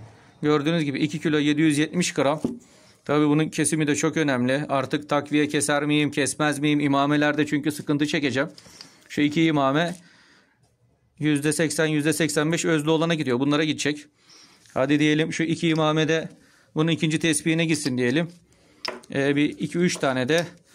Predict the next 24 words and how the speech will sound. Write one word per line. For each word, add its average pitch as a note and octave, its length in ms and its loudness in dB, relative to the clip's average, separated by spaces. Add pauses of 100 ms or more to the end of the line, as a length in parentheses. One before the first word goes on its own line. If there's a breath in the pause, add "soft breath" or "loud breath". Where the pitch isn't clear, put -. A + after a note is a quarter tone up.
(500 loud breath)
dediğim D#3 320 2
gibi C#3 160 2
işte B2+ 220 -2
ona D3 340 0
on D3 380 0
dört D3 440 -2
badem C#3+ 540 0
dediğime C#3+ 540 0
bunlar C3 300 0
hayatta C3+ 340 -2
yetmez. B2+ 380 -2
Gene C3 180 0
malzeme C3+ 440 2
keseceğiz. C3+ 480 -4 (540 loud breath)
Yani C3+ 320 0
şunu C3+ 380 0
biraz C#3+ 440 -2 (920 soft breath)
büyüteceğiz D3 840 -2 (200)
ağırlığını. B2 680 2
Gidecek D3 360 -4
malzemeyi C3 420 0
biraz C3 260 2
daha C#3+ 180 2
büyüteceğiz. D3+ 500 0